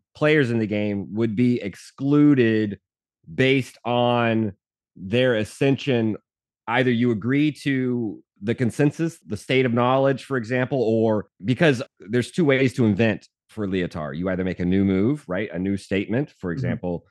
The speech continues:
Speaker 1: the earth re-, revolves around the sun. Even if that was the resurrection of an old move, it was a novel move, let's say, for Copernicus. Or you can change the rules of the game. You can modify the rules of the game. And whether or not, depending on the statement,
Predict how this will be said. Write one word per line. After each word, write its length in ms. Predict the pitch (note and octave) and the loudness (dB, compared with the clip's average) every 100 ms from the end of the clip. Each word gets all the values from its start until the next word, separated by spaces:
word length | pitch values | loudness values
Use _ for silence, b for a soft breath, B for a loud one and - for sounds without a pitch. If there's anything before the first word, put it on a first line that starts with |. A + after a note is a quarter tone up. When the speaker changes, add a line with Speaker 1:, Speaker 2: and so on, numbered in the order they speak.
| _ | _
Speaker 1:
the 60 | F#2 | -8
earth 280 | F#2 F#2+ F#2+ | -6 -6 -6
re-, 160 | F2+ D2 | -10 -8
revolves 320 | F#2 F#2+ E2+ | -6 -6 -6
around 200 | F#2 F2 | -8 -8
the 60 | |
sun. 440 | D#2+ A2 A#2+ E3+ F3+ _ _ - | -8 -4 -2 -2 -6 _ _ -8
Even 200 | A2 A2 | -4 -2
if 100 | G2+ | -2
that 200 | A#2 G2+ | -4 -2
was 240 | G#2 - _ - | -4 -4 _ -8
the 80 | G#2+ | -2
resurrection 520 | A2 F#2+ A2 - G#2 | 0 2 -2 0 -2
of 80 | G2 | 0
an 80 | |
old 280 | G#2 D3+ F3+ | 2 4 4
move, 260 | C3 A#2 A2 - | 6 4 2 0
it 60 | |
was 120 | C#3 | 0
a 60 | C3 | 4
novel 460 | B2+ C3 B2+ A#2 G#2+ | 4 4 2 2 0
move, 340 | G2 F2+ E2+ - | 0 -2 -6 -8
let's 200 | G#2+ - | -8 -4
say, 280 | F#2 E2 D#2 _ | -4 -4 -6 _
for 120 | - F#2 | -12 -10
Copernicus. 580 | - F2 E2 A#2+ A#2+ _ - | -6 -6 -4 -6 -8 _ 2
Or 260 | D#3+ E3 | 6 6
you 140 | D3+ C#3+ | 6 4
can 160 | C3 | 2
change 340 | A2+ C3+ B2 G2 | 2 0 0 0
the 80 | G#2+ | -2
rules 260 | G#2+ G2+ | -2 -4
of 80 | F#2 | -6
the 60 | E2+ | -6
game. 420 | E2 D2+ C#2+ C#2 _ | -6 -8 -10 -14 _
You 80 | D#2+ | -14
can 140 | E2 | -6
modify 400 | E2 F#2 F#2 D#2 | -2 -2 -4 -6
the 100 | C#2 | -10
rules 240 | C2 C2+ C#2 | -10 -14 -14
of 60 | |
the 80 | C#2 | -16
game. 340 | C2+ G#1 G#1+ - _ _ - | -14 -16 -18 -20 _ _ -6
And 500 | G2 F#2+ F#2+ F#2 D#2+ _ _ _ _ - | -2 0 2 0 -4 _ _ _ _ -8
whether 340 | A2+ C#3 D3+ | 0 4 6
or 60 | C#3+ | 6
not, 380 | C#3 C3 B2+ - - | 4 2 0 -6 -10
depending 340 | A#2 D#3+ D#3+ | 0 4 6
on 120 | C3 | 4
the 60 | A2+ | 2
statement, 560 | - D3+ C3 B2 A#2 | 2 -2 0 0 -2